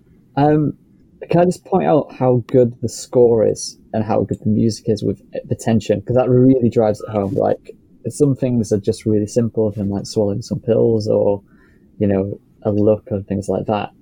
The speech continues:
And normally, if it wa-, part of it is for good acting, but also the music really does sell the tension. I think it's, it's mostly strings and violin, and it just really, it's really sharp in some places, and it just adds to that extra layer. Um,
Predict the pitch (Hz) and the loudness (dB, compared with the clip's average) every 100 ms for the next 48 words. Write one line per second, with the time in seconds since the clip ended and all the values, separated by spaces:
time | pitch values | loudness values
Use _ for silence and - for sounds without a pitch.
0 | - 120 123 - _ _ _ - 147 156 | -4 -2 -2 -4 _ _ _ -2 2 4
1 | 143 110 - 123 139 - - 147 135 110 | 4 2 0 2 2 0 -4 0 0 0
2 | 113 - 113 107 107 - - - _ - | -4 -4 -2 0 -4 -6 -10 -10 _ -4
3 | 110 - - 120 - 113 107 117 113 - | -2 -2 0 0 0 -4 -2 0 -2 -2
4 | 110 113 104 101 101 - 104 104 110 104 | 0 2 2 0 -2 -2 -2 -2 -2 -4
5 | 98 - 104 - - 131 - - - - | -6 -4 -6 -6 -2 0 0 -4 -6 -20
6 | - - - - 120 120 131 - 131 127 | -20 -20 -10 0 2 2 -4 -2 0 2
7 | 135 123 117 110 117 120 127 156 _ - | 2 0 0 0 2 4 4 2 _ -2
8 | 117 117 110 120 123 127 123 104 - - | 0 0 -2 2 4 6 6 2 -6 -8
9 | 120 120 123 113 - 117 113 120 113 113 | 0 4 4 2 0 0 0 -2 -2 -4
10 | 107 113 110 - 107 104 98 113 - _ | 0 2 2 0 -2 -2 -2 -4 -4 _
11 | _ 117 110 104 - 110 107 - _ - | _ -6 -6 -6 -6 -4 -2 -4 _ -6
12 | 113 - - 104 107 107 110 - - - | -6 -6 -4 -2 0 0 -2 -6 -20 -20
13 | - _ _ - 113 110 110 110 | -20 _ _ -6 -2 0 0 -4